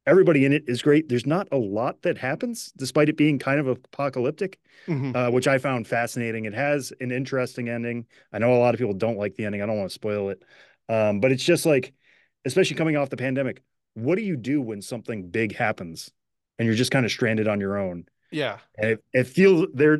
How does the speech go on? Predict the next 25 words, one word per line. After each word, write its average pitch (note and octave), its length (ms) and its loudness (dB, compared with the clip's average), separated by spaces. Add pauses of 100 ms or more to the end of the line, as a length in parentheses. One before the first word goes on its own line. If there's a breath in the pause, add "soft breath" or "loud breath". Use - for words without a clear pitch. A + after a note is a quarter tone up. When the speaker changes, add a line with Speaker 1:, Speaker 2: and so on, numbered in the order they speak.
Speaker 1:
they're D3 160 2
stranded D3+ 340 0
on B2 140 -2
Long A#2 160 -4
Island, B2 440 -4 (240 soft breath)
so - 120 -6
they're A#2 100 0
not B2+ 260 0
in B2+ 140 -4
New A#2+ 80 -6
York A2+ 240 -2
City, G#2+ 300 -6
so - 120 -10
they A2 120 -6
know D3+ 260 4
stuff D3+ 240 0
is B2+ 100 -10
happening A#2+ 300 -4
in A2 60 -6
New G#2+ 80 -6
York G2+ 180 -6
City, A2 180 -6
but G#2 140 -6
they A2 60 -8
can't B2 260 -2